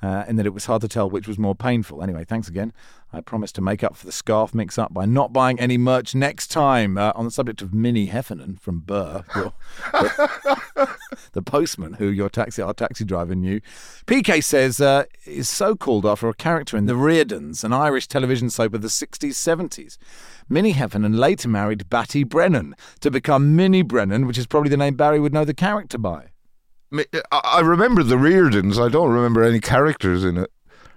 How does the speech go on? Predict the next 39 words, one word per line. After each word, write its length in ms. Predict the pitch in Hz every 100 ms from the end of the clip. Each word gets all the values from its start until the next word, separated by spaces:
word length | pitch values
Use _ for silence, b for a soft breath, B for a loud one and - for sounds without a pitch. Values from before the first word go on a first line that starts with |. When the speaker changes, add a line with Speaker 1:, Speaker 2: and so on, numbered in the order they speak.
| b - -
Speaker 1:
Oh, 180 | - -
okay. 220 | - -
Well, 200 | - - -
Alan 260 | 165 156
says, 220 | - 95 98
"Has 140 | 139
Max 340 | 165 151 -
recently 380 | 110 117 - 98
spoken 340 | - 101 98 95
to 60 | 92
someone 300 | 98 90 90 B B B
who 80 | 113
used 400 | 101 101 104 -
the 40 | 92
phrase 300 | - 107 -
hoying 540 | - 147 190 123 87
a 80 | 65
lot? 180 | 67 - b b b
He's 160 | 120 -
just 200 | - -
suddenly 420 | 160 165 127 - b b
started 420 | - - 127 117
using 360 | 120 175 127 95
it. 160 | 78 - -
I 140 | 104
don't 140 | 156 143
know 80 |
what 140 | 127 117
it 100 | 110
means. 340 | 147 165 104
I 40 | 95
presume 300 | 110 143 147
it's 120 | -
just 200 | 110 -
posh 360 | - 147 - -
for 100 | 98
getting 280 | 110 104 110
it 100 | -
launched." 540 | 131 160 92 - -